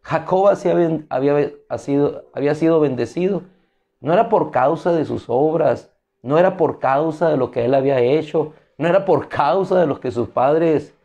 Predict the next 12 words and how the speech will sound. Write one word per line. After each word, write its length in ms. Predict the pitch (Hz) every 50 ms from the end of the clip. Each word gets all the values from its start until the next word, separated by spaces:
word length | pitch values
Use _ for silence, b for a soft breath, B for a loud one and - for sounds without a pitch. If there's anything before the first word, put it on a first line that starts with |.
| _ _ _ _ _
sus 180 | - 131 117
padres 400 | - - 135 139 147 151 156 147
habían 260 | 127 120 131 135 127 135
hecho. 300 | 151 156 151 147 135 117
No, 400 | 120 139 180 226 254 269 185 -
simplemente 1120 | - - 175 185 180 240 226 233 247 262 311 302 302 - 285 208 156 - - - _ _ _
ellos 420 | - 170 214 226 240 240 220 - -
habían 240 | - 151 175 196 196
sido 280 | 190 - 233 240 254
bendecidos 580 | 254 254 240 208 202 185 - 208 220 233 233 -
por 200 | - 208 185 165
Dios. 340 | 170 202 220 240 226 -